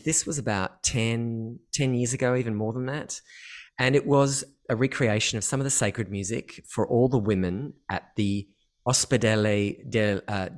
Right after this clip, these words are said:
del Pietà, which Vivaldi was associated with in the early eighteenth century. And it was a real eye-opener for me, not only in terms of repertoire, but also for the sound that we were able to recreate. And so for the longest time, I've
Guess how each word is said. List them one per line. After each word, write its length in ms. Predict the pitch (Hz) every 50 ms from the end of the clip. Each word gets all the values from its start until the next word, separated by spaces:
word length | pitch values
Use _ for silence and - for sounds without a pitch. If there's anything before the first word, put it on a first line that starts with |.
| - -
del 180 | - 107 101
Pietà, 880 | 95 - - - 117 104 92 - - - 107 101 85 73 76 82 104 110
which 240 | 107 104 - - -
Vivaldi 540 | - 113 104 101 110 104 107 110 101 104 95
was 560 | 92 95 95 90 92 87 85 - - - - - _ _ _ _ _ _ _ -
associated 600 | 113 - - 160 175 180 - 165 123 104 98 90
with 160 | 98 90 - -
in 100 | 104 101
the 140 | 101 101
early 180 | 101 104 104 104
eighteenth 260 | 98 98 98 95 90
century. 540 | - - 110 113 - - - 82 80 98 - - - - - - -
And 120 | 135 139
it 80 | 139 -
was 140 | 156 135 131
a 80 | 131
real 640 | 123 123 123 127 135 147 147 147 143 139 127 117 - -
eye-opener 600 | 113 107 110 107 107 107 104 - 127 101 87 87
for 160 | - - - 101
me, 380 | 92 92 90 87 85 90 101
not 160 | 104 107 104
only 180 | 110 110 110 110
in 60 | 104
terms 180 | - 113 107 113
of 120 | 101 101
repertoire, 460 | 110 104 - - - - 110 98 92
but 100 | 92 98
also 360 | 104 101 - - - 139 127 110
for 140 | - 127
the 80 | 98 101
sound 600 | - - - - 117 104 110 120 123 123 120 107
that 80 | 104 95
we 80 | 95 95
were 120 | 92 92
able 200 | 90 90 85 92
to 140 | - - 92
recreate. 760 | 92 90 87 - - 98 90 90 90 - - - - - - - - - - - - - - - - -
And 480 | 127 117 120 120 123 123 123 117 - - - _ -
so 160 | - - 139
for 100 | - 143
the 80 | 139 135
longest 320 | 139 147 170 190 180 -
time, 200 | - 135 123 117
I've 240 | 113 110 - -